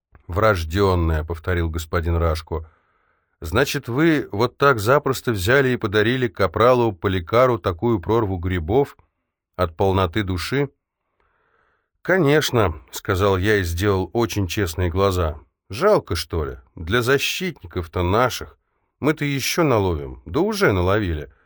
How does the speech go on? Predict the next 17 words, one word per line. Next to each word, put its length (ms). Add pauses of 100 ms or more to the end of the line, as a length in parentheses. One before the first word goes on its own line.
(280)
а 100
им 240
некогда 440
пустяками 580
заниматься». 680 (600)
«Превосходно!» — 720
воскликнул 500
господин 460
Рашко. 500 (500)
«Ваш 260
благородный 640
поступок 580
должен 380
стать 320
достоянием 720
всего 400
общества. 560